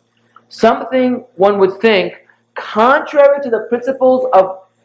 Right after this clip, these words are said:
that Shmuel believed in, is going to happen. He passed away. All Israel mourns him.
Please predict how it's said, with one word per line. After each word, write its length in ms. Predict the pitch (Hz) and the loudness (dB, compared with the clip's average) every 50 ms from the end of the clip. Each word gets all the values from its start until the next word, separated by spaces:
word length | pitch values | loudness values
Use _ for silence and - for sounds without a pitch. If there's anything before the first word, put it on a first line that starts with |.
| _ - | _ 2
that 180 | 170 175 175 | 2 2 2
Shmuel 720 | - - 185 180 185 190 220 233 233 233 220 208 - - - _ _ _ _ _ _ _ _ _ - | 0 -4 -2 0 2 2 4 4 4 4 2 -2 -4 -8 -16 _ _ _ _ _ _ _ _ _ -8
believed 440 | 156 175 208 247 269 285 247 185 | -4 -2 0 0 0 -2 -2 0
in, 280 | 180 160 151 156 175 - - _ _ _ _ _ _ _ _ _ _ _ _ _ _ _ _ _ - - - - - - _ - - | 0 0 0 -2 -6 -12 -18 _ _ _ _ _ _ _ _ _ _ _ _ _ _ _ _ _ -14 -14 -14 -14 -20 -20 _ -6 -6
is 80 | 160 | -2
going 240 | 160 185 180 175 175 | 0 2 2 2 2
to 80 | 175 165 | 0 0
happen. 320 | 151 135 123 - - - - _ _ _ _ _ _ _ _ _ _ _ _ _ _ _ _ _ _ _ - | 0 0 0 -2 -4 -12 -18 _ _ _ _ _ _ _ _ _ _ _ _ _ _ _ _ _ _ _ -8
He 60 | - | -4
passed 360 | - 170 175 208 247 240 - | 0 0 2 2 0 0 -2
away. 400 | 254 240 214 175 165 180 175 - - - _ _ _ _ _ _ _ _ _ _ _ _ _ _ _ _ _ _ _ _ _ _ _ _ _ _ _ _ _ _ _ _ _ _ _ _ - - | 0 2 4 4 4 2 0 -4 -14 -20 _ _ _ _ _ _ _ _ _ _ _ _ _ _ _ _ _ _ _ _ _ _ _ _ _ _ _ _ _ _ _ _ _ _ _ _ -2 0
All 140 | 156 170 | 0 0
Israel 260 | 165 180 - 214 214 208 | 0 -2 -2 -2 -4 -2
mourns 340 | 190 180 175 165 160 160 | 2 2 2 2 0 -2
him. 260 | - 165 165 196 226 | -2 -4 -4 -4 -6